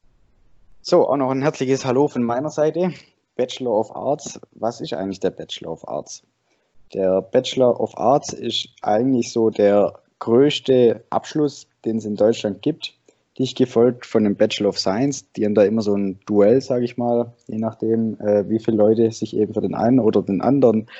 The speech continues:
interessieren. Es gibt, wie bei der letzten Folge auch schon gehört, ähm, ist es einer von acht möglichen Bachelorabschlüssen, die es in Deutschland gibt. Der kann sowohl als Fernstudium als auch als klassisches, sag ich mal, Uni- oder Hochschulstudium, sag ich mal,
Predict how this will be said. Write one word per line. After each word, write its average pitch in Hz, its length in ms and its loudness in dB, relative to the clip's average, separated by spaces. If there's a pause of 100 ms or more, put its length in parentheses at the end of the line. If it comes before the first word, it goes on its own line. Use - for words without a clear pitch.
(400)
interessieren. 127 800 2
Es 117 160 -4
gibt, 139 280 -6
wie 135 140 -2
bei 135 100 4
der 117 360 4
letzten 131 320 -6
Folge 107 360 -2
auch 98 140 -2
schon 107 200 -8
gehört, 107 440 -4 (560)
ähm, 107 520 -4 (100)
ist 123 180 -6
es - 240 -8
einer 131 240 0
von 107 260 -6
acht - 300 -8
möglichen 117 600 -4 (120)
Bachelorabschlüssen, 165 800 -2
die 123 100 -6
es 107 100 -6
in 101 100 -4
Deutschland 101 440 -2
gibt. - 300 -2 (1200)
Der 107 100 0
kann 120 400 0
sowohl 117 560 -2
als 110 320 -2
Fernstudium 156 960 -2 (500)
als 113 320 0
auch 107 320 2
als 101 360 -4
klassisches, 107 580 -4
sag 104 240 0
ich - 60 -18
mal, 98 180 -4
Uni- 110 400 -6
oder 95 220 -4
Hochschulstudium, 120 800 -2
sag 101 240 0
ich 101 100 -10
mal, 101 300 -4